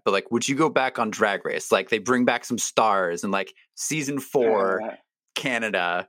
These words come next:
Speaker 1: would you go back and would you be like, "I'm winning this time," like, go back with a vengeance?
Speaker 2: Absolutely. I would love to go back, um, for the show, but also for the competition, if I can, you know. I feel like when I got on Drag Race the first time around, yes, I, w-, well, I wanted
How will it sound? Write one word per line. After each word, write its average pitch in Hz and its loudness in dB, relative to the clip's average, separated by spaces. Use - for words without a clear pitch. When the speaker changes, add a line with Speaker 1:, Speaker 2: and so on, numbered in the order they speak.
Speaker 1:
would 117 2
you 120 2
go 135 4
back 127 0
and 117 -4
would 107 -2
you 117 -6
be 113 2
like, 117 4
"I'm 113 -4
winning 117 0
this 135 -4
time," 139 -2
like, 92 -4
go 107 4
back 101 0
with 104 -4
a 95 -2
vengeance? 101 -4
Speaker 2:
Absolutely. 117 4
I 123 6
would 151 4
love 110 6
to 113 -4
go 107 4
back, 101 4
um, 104 0
for 135 6
the 131 4
show, 107 4
but 120 8
also 107 4
for - -2
the 101 0
competition, 104 -4
if 107 -6
I 95 0
can, 98 -10
you 92 -20
know. 92 -4
I 117 4
feel 151 4
like 151 4
when 123 6
I 123 4
got 120 6
on 120 2
Drag 110 4
Race 113 2
the 110 -2
first 107 2
time 104 0
around, 98 0
yes, 156 4
I, 185 2
w-, 131 -2
well, 123 4
I 135 8
wanted 143 2